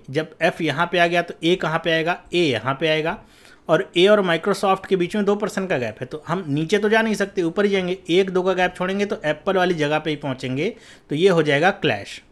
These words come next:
ओके, मतलब एप्पल और Microsoft एक ही जगह पे तो बैठेंगे नहीं, इसका मतलब यहाँ पे क्या हो गई? गड़बड़ी। तो इसका मतलब एफ यहाँ पे नहीं आएगा। एफ यहाँ पे नहीं आएगा तो आप कह सकते हैं एफ यहाँ भी तो आ सकता है, सही बात है। तो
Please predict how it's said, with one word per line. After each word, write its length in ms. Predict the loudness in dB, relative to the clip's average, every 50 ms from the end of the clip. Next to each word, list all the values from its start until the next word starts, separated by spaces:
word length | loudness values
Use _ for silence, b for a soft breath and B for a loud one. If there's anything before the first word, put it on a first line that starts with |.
| _ -6
ओके, 220 | -6 -4 -6 -6 B B B B B B -10
मतलब 300 | -8 -6 -6 -8 -8 -6 -8
एप्पल 300 | -8 -8 -4 -2 0 0
और 160 | 0 0 0
Microsoft 520 | -2 -4 -4 -6 -6 -4 -4 -4 -4 -6 -10 -10 -10
एक 160 | -8 -6 -6
ही 100 | -6 -2
जगह 220 | 0 0 2 2 0
पे 120 | -2 -4
तो 120 | -6 -4
बैठेंगे 380 | -2 -2 -2 -2 -2 -4 -4 -4
नहीं, 160 | -6 -8 -10 -12 -12
इसका 220 | -14 -10 -8 -8 -8
मतलब 240 | -6 -6 -6 -4
यहाँ 200 | -4 -4 -4 -4 -4
पे 80 | -6 -6
क्या 140 | -4 -4 -4
हो 80 | -4
गई? 160 | -4 -6 -8 -8 -12 _ -14
गड़बड़ी। 400 | -10 -10 -10 -10 -10 -14 -18 -20 -20 _ _ _ B B B B B B B B -8
तो 60 | -6
इसका 200 | -6 -4 -4 -4
मतलब 300 | -4 -2 -2 -2 -4 -2 -2
एफ 200 | -2 -2 -2 -2
यहाँ 240 | -2 0 0 0 0
पे 80 | 0 -2
नहीं 260 | -2 -2 -2 -2 -2
आएगा। 340 | 0 0 -2 -2 -4 -6 -6 B B B B B B B B -4 -2
एफ 180 | -2 -2 -2
यहाँ 240 | -4 0 0 0 0
पे 120 | 0 0
नहीं 200 | 0 0 0 0
आएगा 220 | 0 2 2 2 2
तो 100 | 2 0
आप 120 | 0 0
कह 140 | 0 -2 -2
सकते 280 | 0 -2 -4 -6 -6 -10
हैं 80 | -4 -4
एफ 180 | -4 -4 -2 -2
यहाँ 280 | -4 0 0 2 2
भी 80 | 2 2
तो 100 | 2 2
आ 100 | 0 0
सकता 300 | 0 -4 -6 -6 -6 -8
है, 100 | -6 -6
सही 180 | -4 -4 -2
बात 220 | 0 0 -2 -2 -4
है। 100 | -10 -18 B B B B B B B B B -14
तो 80 | -14